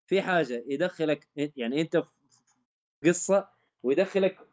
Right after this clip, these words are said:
في قصة جوة القصة، في قصة جوة القصة، وت-، عارف كذا تخش في حوسة. يا هو.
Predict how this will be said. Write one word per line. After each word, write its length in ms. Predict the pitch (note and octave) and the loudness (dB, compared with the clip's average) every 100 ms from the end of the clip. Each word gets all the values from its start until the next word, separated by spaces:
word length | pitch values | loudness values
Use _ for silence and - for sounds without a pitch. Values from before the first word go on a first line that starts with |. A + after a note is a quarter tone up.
| - | -10
في 160 | D3+ | -2
قصة 240 | G#3 - F3 | -2 0 -2
جوة 280 | F#3+ G#3+ F#3+ | 2 2 2
القصة، 800 | F3+ - - _ G3+ - G#3 G3 - - | -4 -6 -20 _ -14 -4 -2 -2 -6 -10
في 160 | C#3 | -4
قصة 260 | F#3+ - F#3 | -4 -2 2
جوة 200 | G#3+ G#3+ | 2 2
القصة، 600 | G#3 G3+ G#3+ G#3+ A3 G#3+ - _ _ _ | 0 -2 -4 -4 -8 -8 -10 _ _ _
وت-، 280 | C3 C3+ E3+ - D#3+ | -10 -10 -14 -16 -2
عارف 300 | D#3+ G#3 G#3 | 2 2 2
كذا 180 | - F#3+ | -2 -2
تخش 300 | F#3+ A3 A3 | 0 0 0
في 120 | F#3 | -4
حوسة. 540 | F#3+ G#3 G3+ A3 A3 - _ _ _ - - - - - - _ | 0 0 0 0 -2 -4 _ _ _ -18 -18 -18 -20 -20 -20 _
يا 80 | B2 | -10
هو. 420 | C#3 G3 G3+ D3+ | -4 -2 -2 -6